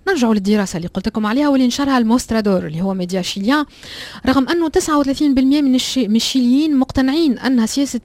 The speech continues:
بينوشي هزت الاقتصاد البلاد للنمو، إلا أنها الحقيقة اللي نشرها الموسترادور تقول غير هذا، وذي حسب معطيات البنك العالمي، يعني معطيات منشورة وموجودة في متناول الجميع، واللي تقول اللي لو نيفو دو في عند الشيليين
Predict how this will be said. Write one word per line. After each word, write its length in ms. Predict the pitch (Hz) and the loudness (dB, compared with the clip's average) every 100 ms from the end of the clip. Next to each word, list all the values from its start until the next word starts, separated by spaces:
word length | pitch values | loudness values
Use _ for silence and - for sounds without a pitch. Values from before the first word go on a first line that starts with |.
| - | 0
بينوشي 400 | 294 269 - 311 | 2 2 2 0
هزت 400 | 277 302 233 233 | 0 0 -2 -4
الاقتصاد 520 | 214 - - 240 214 | -8 -8 -2 -2 0
البلاد 400 | 202 196 269 214 | -2 2 2 2
للنمو، 520 | 233 220 202 208 254 - - - | 2 2 2 2 2 -2 -20 -8
إلا 200 | 202 196 | -6 -2
أنها 240 | 294 302 311 | 0 2 0
الحقيقة 420 | 269 - 254 170 | 0 -2 -2 -2
اللي 100 | 165 | -4
نشرها 300 | 175 214 190 | -4 -2 -2
الموسترادور 500 | 196 202 - 202 254 | -2 -4 -2 2 2
تقول 280 | - 254 226 | 2 0 2
غير 240 | 233 240 | 2 0
هذا، 340 | 196 226 208 - - | 2 0 -2 -10 -4
وذي 220 | 247 349 | 0 0
حسب 340 | - 349 - | 0 -6 -2
معطيات 440 | 247 254 254 294 262 | 0 0 -2 -2 -2
البنك 300 | 208 254 233 | -2 -2 -2
العالمي، 420 | 202 233 196 170 | -2 -2 -2 -4
يعني 280 | 196 180 175 | -8 -8 -8
معطيات 500 | 208 196 208 240 269 - - - | -8 -2 2 4 2 -4 -18 0
منشورة 480 | 214 214 - 277 262 | 4 6 6 6 6
وموجودة 480 | 208 226 220 254 254 | 4 4 6 6 4
في 140 | - | 2
متناول 440 | 220 208 269 254 214 | 0 2 2 4 2
الجميع، 400 | 196 202 226 247 - - - | 0 0 0 0 -6 -20 -4
واللي 280 | 254 311 285 | 2 2 2
تقول 300 | - 208 185 | 0 -2 -2
اللي 380 | 196 185 196 254 | -2 -2 4 6
لو 60 | |
نيفو 340 | 311 269 202 240 | 6 4 6 4
دو 120 | 185 | 4
في 220 | 214 233 | 2 2
عند 260 | 180 240 214 | 2 2 2
الشيليين 520 | - 226 214 247 | 0 0 4 4